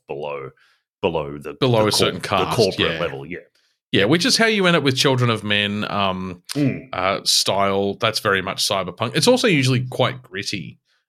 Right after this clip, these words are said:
Speaker 2: and, and film noir lends itself quite well, which, you know, the, the classic is Blade Runner. That is the
Speaker 1: Yes.
Speaker 2: cyberpunk example.
Speaker 1: Mm-hmm.
Speaker 2: I was impressed by, 'cause I saw you put in the same, same,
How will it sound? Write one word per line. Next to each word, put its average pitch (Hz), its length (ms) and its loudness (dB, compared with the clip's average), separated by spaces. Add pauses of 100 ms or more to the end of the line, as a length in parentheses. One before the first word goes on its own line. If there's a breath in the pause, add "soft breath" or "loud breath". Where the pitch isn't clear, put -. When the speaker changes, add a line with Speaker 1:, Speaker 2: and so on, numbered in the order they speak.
Speaker 2:
and, 101 260 -2
and 113 160 -4
film 139 280 2
noir 104 300 2
lends 101 340 -2
itself - 580 -4
quite 92 260 -2
well, 120 280 2
which, 123 340 0
you 113 80 0
know, 90 80 -2
the, 107 160 -2
the 110 160 -4
classic 95 460 -4
is 90 100 -10
Blade 98 240 -4
Runner. 107 340 0
That 101 140 2
is 92 160 -6
the 101 340 -2
Speaker 1:
Yes. 98 260 0
Speaker 2:
cyberpunk 98 340 -10
example. 101 580 -6 (320 soft breath)
Speaker 1:
Mm-hmm. 85 200 -6 (180)
Speaker 2:
I 165 140 4
was 202 180 2
impressed 131 640 0
by, 107 300 4
'cause 127 300 -2 (240 loud breath)
I 127 80 2
saw 143 200 4
you 120 160 4
put 123 180 2
in 107 100 2
the 98 60 0
same, 101 540 0
same, 104 560 -2